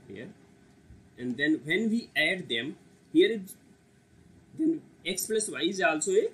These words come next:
real number. So we, we are taking two real number, and plus, uh,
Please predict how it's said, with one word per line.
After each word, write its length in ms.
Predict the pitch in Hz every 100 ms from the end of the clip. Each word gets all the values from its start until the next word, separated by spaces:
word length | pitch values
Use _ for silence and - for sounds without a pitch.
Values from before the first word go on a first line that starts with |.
| - -
real 380 | 123 147 147 107
number. 260 | 85 80 80 _ _ _ _ _ _ _ -
So 300 | - 220 240
we, 140 | 175 -
we 120 | 156 190
are 100 | 220
taking 280 | 214 220
two 140 | 214 240
real 220 | 240 240
number, 300 | 240 240 294 - _ _ _ -
and 280 | 143 165 180 -
plus, 460 | 202 269 - - - _ _ _ _ _ _ 120
uh, 240 | 107 107